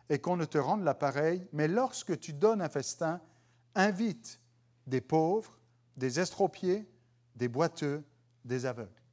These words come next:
Jésus est en train de dire à cet homme, « Tu vois, toi, tu invites tes amis, et puis ça se passe entre riches, mais invite plutôt ceux que personne ne veut. » Et de qui s'agit-il ?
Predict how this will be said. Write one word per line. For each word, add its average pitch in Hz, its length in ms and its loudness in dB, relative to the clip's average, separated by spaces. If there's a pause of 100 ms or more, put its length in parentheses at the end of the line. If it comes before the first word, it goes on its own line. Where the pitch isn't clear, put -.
(520)
Jésus 185 320 2
est - 20 4
en 233 100 0
train 208 160 0
de 180 60 -2
dire 226 160 0
à 208 40 2
cet 202 220 -2
homme, « 233 180 2
Tu 196 120 -10
vois, 214 140 0
toi, 196 180 -4
tu - 160 -8
invites 160 240 -6
tes 156 180 -4
amis, 156 320 -4 (480)
et 139 80 -2
puis 170 140 -8
ça 156 160 -4
se - 80 -12
passe 180 240 -4
entre 139 260 -6
riches, 127 500 -10 (580)
mais 139 280 -2
invite 180 420 -6
plutôt 143 480 -6
ceux - 280 -8
que - 140 -6
personne 135 580 -10
ne 123 100 -10
veut. » 95 200 -16 (540)
Et 131 140 2
de 127 80 -2
qui 156 180 -4
s'agit-il ? 147 680 -6